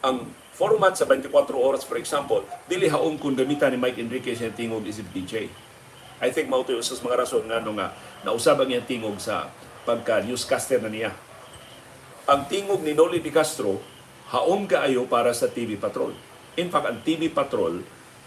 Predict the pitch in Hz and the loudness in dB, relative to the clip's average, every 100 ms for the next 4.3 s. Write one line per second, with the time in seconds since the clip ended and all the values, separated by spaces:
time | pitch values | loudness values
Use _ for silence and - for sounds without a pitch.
0 | 101 120 117 101 82 - - - - - | -12 -6 -2 -2 -4 -10 -20 -20 -20 -20
1 | - - - - - - - - - - | -20 -20 -20 -20 -20 -20 -20 -20 -20 -4
2 | 165 180 180 170 160 143 127 107 - - | 0 2 2 0 0 0 2 0 -2 -18
3 | - - - 147 143 135 123 120 123 117 | -20 -20 -2 2 4 4 0 0 -2 -6
4 | 107 - 98 | -8 -8 -12